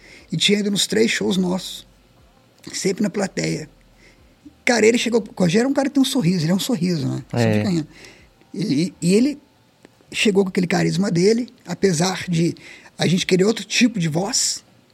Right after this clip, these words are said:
Speaker 1: e ficou. E, e, e, e daí deu liga, a gente
Speaker 2: Imprimiu também uma
Speaker 1: vinte e cinco anos,
Speaker 2: característica
Speaker 1: até
Speaker 2: dele
Speaker 1: mais,
Speaker 2: também,
Speaker 1: cara,
Speaker 2: né?
Speaker 1: compositor bom, sabe? Ele compõe. O Sideral também, que é foda, compõe
Speaker 2: Sim.
Speaker 1: pra caralho.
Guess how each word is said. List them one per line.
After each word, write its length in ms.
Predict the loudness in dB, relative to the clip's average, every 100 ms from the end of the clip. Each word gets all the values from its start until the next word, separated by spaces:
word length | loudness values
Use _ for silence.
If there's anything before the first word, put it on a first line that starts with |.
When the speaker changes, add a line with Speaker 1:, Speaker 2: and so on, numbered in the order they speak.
| _ _ _ -20 _ _ _ _ -8
Speaker 1:
e 60 |
ficou. 380 | -2 2 4 2 0 _ _ _ _ _ _ -2
E, 140 | 2 2
e, 300 | 2 0 0
e, 140 | 0 0 0 0
e 40 |
daí 320 | 2 2 2
deu 200 | 2 4
liga, 400 | 4 4 4 0 -2
a 100 | -4
gente 180 | -2 -4 -10 -20 -20 -20 -20 -20 _ -10 2
Speaker 2:
Imprimiu 380 | 2 6 6 6
também 280 | 6 6 6
uma 20 |
Speaker 1:
vinte 100 | 6
e 60 | 4
cinco 120 | 4
anos, 160 | 2 4
Speaker 2:
característica 520 | 2 2 2 2 2
Speaker 1:
até 60 | 4
Speaker 2:
dele 120 | 4
Speaker 1:
mais, 120 | 4
Speaker 2:
também, 200 | 2 0 0
Speaker 1:
cara, 60 | 0
Speaker 2:
né? 380 | -4 -10 -12 -6
Speaker 1:
compositor 560 | 0 2 2 -2 0 2
bom, 360 | 4 4 2 -4 -14 -20 _ -20 -14
sabe? 260 | -4 -2 -2
Ele 60 | -2
compõe. 560 | -2 0 2 2 2 -4 -20 -20 _ -6
O 40 |
Sideral 520 | 2 4 4 0 -2 -6 -4
também, 240 | 2 2
que 80 | 0
é 40 |
foda, 460 | -8 -4 -4 -2 -4
compõe 320 | -4 -2 0
Speaker 2:
Sim. 60 | 2
Speaker 1:
pra 80 | 2
caralho. 440 | 0 0 -2 -4